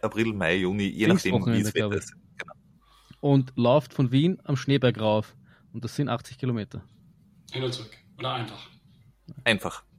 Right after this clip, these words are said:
Speaker 2: Einfach.
Speaker 1: Also von,
Speaker 3: Okay.
Speaker 1: von Wien,
Speaker 3: Ja,
Speaker 1: letzte
Speaker 3: ja,
Speaker 1: U-Bahn-Station,
Speaker 3: ja.
Speaker 1: äh, am Schneeberg rauf sind achtzig Kilometer,
Speaker 2: Ja.
Speaker 1: plus dann halt, weiß nicht, wie viel sind's dann runter, nochmal
Speaker 2: Ja, weiß
Speaker 1: sieben.
Speaker 2: nicht. Ja. Und
Speaker 1: Oder
Speaker 2: halt,
Speaker 1: so.
Speaker 2: und halt, ähm, es ist nicht der dirigste Weg, es ist alles nur quasi Wald.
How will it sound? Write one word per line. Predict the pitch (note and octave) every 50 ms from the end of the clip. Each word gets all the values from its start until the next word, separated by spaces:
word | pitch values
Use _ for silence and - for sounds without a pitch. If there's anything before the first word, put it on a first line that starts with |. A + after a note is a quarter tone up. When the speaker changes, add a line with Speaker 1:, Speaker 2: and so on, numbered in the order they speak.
| _ - _ _ _ _
Speaker 2:
Einfach. | - A2 -
Speaker 1:
Also | G2+ A2 G2
von, | - - B2+ C3+ B2+
Speaker 3:
Okay. | - - B2+
Speaker 1:
von | - B2+ A#2 G#2
Wien, | A#2+ C#3+ F3+ G#3 A3 - -
Speaker 3:
Ja, | - - -
Speaker 1:
letzte | A#2 A#2+ - - -
Speaker 3:
ja, | -
Speaker 1:
U-Bahn-Station, | - E3 D#3+ D#3 - - D3+ - - C#3+ C3+ C3+ C#3 C#3+ D3 D#3+ - _ _
Speaker 3:
ja. | - G2 G#2+ F#2+ F2+ -
Speaker 1:
äh, | -
am | - G2 A2 A#2
Schneeberg | - - G2+ A2+ A#2 C#3+ C#3+ - -
rauf | F#2+ G2 A2 C#3 - - -
sind | A#2+ A#2 G#2+
achtzig | - - - - - - -
Kilometer, | - - F2 F2 G2+ A2 - C#3 G#2+
Speaker 2:
Ja. | - - - - - _
Speaker 1:
plus | - G#2 G#2+ - - -
dann | F2+ E2+ E2 E2
halt, | D#2+ D2+ - -
weiß | B1+ - -
nicht, | E2 C#2+ - -
wie | F2 E2
viel | - - G2+
sind's | - - F#2 E2+ -
dann | F2 E2+ D#2+
runter, | E2+ F2 F#2+ - - F#2
nochmal | E2+ D#2+ E2 E2+ E2+ E2+ - _ _ _ _ _ _ _ -
Speaker 2:
Ja, | - F2+ - E2+ F2+ F#2 F#2 F2+
weiß | - -
Speaker 1:
sieben. | D#2+ D#2 E2 - -
Speaker 2:
nicht. | - - - _ _ - -
Ja. | - - - - - - - - -
Und | - -
Speaker 1:
Oder | D3
Speaker 2:
halt, | D3+ -
Speaker 1:
so. | - - -
Speaker 2:
und | - C3
halt, | C#3 C#3 B2+ B2+ - - -
ähm, | C3+ B2+ C3+ C3 - -
es | B2
ist | - C3+
nicht | C3+ B2 B2
der | B2
dirigste | - - D#3+ D#3+ - - - C#3+
Weg, | C3+ C#3+ -
es | B2+ A#2
ist | A#2+
alles | - - B2 C3+ C#3+ - -
nur | C3 C3 C3 B2+ B2+ B2 B2
quasi | - - A#2+ A2+ A2+ G#2 A#2 A#2 A#2 A2+ - G#2+
Wald. | G2 F2+ D2+ E2 F#2+ - -